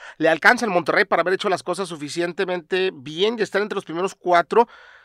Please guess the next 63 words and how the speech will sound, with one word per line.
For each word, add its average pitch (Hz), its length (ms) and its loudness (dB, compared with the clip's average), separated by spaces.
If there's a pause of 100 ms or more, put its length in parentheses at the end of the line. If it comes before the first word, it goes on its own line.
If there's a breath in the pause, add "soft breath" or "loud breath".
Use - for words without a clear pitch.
(120)
Saboreaba 165 500 6
el 240 60 4
tercer 180 260 0
lugar, 180 320 2
pero 208 200 2
cuando 160 240 -4
me 151 100 -4
pongo 165 220 -4
a 202 40 2
monitorear 170 300 0
el 185 60 -6
partido 180 300 -2
de 190 100 -2
Puebla-Santos, 165 800 -2
era 160 160 4
un 170 80 0
partido 151 280 -2
de 139 60 -2
liguilla, 120 360 -8
¿eh? 135 280 -8
Eh, 113 220 -12
eh, 120 220 -10
muchos 139 280 -10
pensaban 139 440 0
que 143 80 -10
iba 147 100 -2
a 147 40 0
haber 147 120 -2
goles. 147 400 -2 (420 loud breath)
Los 139 160 -2
dos 160 140 0
equipos 160 240 -4
de 160 80 0
mucho 160 220 -2
respeto, 151 480 -2
pero 147 440 0
fu-, - 120 -20 (100)
hay, 226 300 0
hay 240 100 4
partidos 277 340 -4
que - 60 -16
son 247 140 -2
entretenidos 226 440 -2
cuando 208 200 -2
hay 214 60 2
goles 214 280 0
y 220 40 2
hay 202 40 2
partidos 208 260 -6
que 190 80 -8
son 190 140 -2
atractivos 190 400 -4
sin 165 180 -6
goles, 143 340 -2
y 170 180 -2
este 180 160 -6
me 208 100 -2
parece 175 220 -4
que 180 80 -2
no 180 80 2
fue 180 100 -2
la 190 60 0
excepción. 170 440 -2